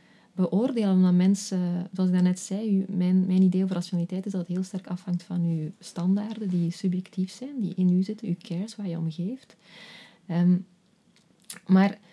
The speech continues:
en dus wanneer je zegt van, ja, dat is compleet irrationeel, dan, dan is het misschien omdat die persoon bepaalde cares heeft die jij niet hebt of zo, dat je bepaalde dingen niet ziet. Maar toch kan het in een andere zin wel nuttig zijn om zo'n uitspraken te doen, omdat je mensen wel kan,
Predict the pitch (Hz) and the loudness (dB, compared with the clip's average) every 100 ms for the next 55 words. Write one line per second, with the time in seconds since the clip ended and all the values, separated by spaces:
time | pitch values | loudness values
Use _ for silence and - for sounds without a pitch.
0 | - _ _ _ _ - 202 208 202 208 | -20 _ _ _ _ 6 6 8 6 6
1 | 220 190 208 214 196 190 180 - 190 185 | 6 4 2 -2 2 4 4 2 0 2
2 | 185 190 185 202 202 180 180 175 170 202 | 2 2 2 2 2 0 0 2 4 4
3 | 285 208 190 185 - - 185 196 196 190 | 2 2 2 2 -2 -2 4 4 4 2
4 | - - 196 180 175 180 180 - 175 190 | -2 4 6 6 4 0 -4 -4 2 2
5 | 185 180 175 170 - 180 190 226 - 202 | 2 -2 -2 -4 -4 -4 -4 -4 -6 -6
6 | 254 - - - - _ _ 214 185 175 | -6 -12 -20 -20 -20 _ _ 0 2 4
7 | 180 180 202 226 277 262 - 226 220 208 | 4 4 4 2 -8 -18 -12 -8 -4 -4
8 | 190 190 190 185 180 180 170 190 226 - | -4 -2 0 2 4 4 2 0 -6 -10
9 | - - - - 185 190 - 277 - 233 | -20 -20 -20 -2 2 2 0 -6 -4 0
10 | 214 - - 185 180 220 233 202 202 185 | 0 -2 0 2 2 2 2 2 4 6
11 | 175 202 220 208 208 196 - 185 180 170 | 6 4 4 4 2 -4 -2 2 2 2
12 | 180 185 185 - 180 175 - 175 180 220 | 2 2 0 -2 -6 -8 -4 -2 0 2
13 | 202 185 170 175 190 - 185 185 - 196 | 2 4 2 2 2 0 0 0 -2 0
14 | 214 208 | 0 0